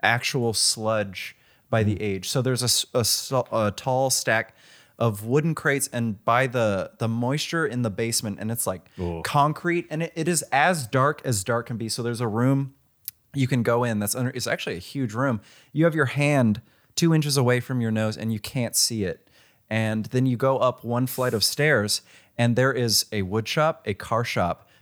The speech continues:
Speaker 1: a custom design. There is, there's painting. There's fifteen artist painter studios. There's designers. There's
Speaker 2: Yep.
Speaker 1: tattoo shops in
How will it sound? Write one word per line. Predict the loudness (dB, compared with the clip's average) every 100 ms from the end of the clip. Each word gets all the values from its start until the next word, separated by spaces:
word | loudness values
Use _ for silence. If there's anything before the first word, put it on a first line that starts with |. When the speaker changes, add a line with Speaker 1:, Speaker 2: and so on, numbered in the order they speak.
| _
Speaker 1:
a | -6
custom | -2 -2 -2 -2 -2
design. | -2 -2 -2 -2 -4 -2
There | -2 0
is, | 0 -2 -2
there's | -4
painting. | -2 -2 0 2 0 -2
There's | -2 0 0 -2 _ _ _ _
fifteen | -8 0 0 0 -4 -4 -2 -2 -4 -6 -10 _ _ _ _
artist | 4 4 2 0
painter | -2 -2 -2
studios. | -4 -4 -2 0 2 2 0
There's | -2 -4
designers. | -6 -2 0 0 -2 -4 -4
There's | -2
Speaker 2:
Yep. | 0
Speaker 1:
tattoo | 2 0 -2 -6
shops | -4 0 0 -2 -8 -16 -16 0
in | 0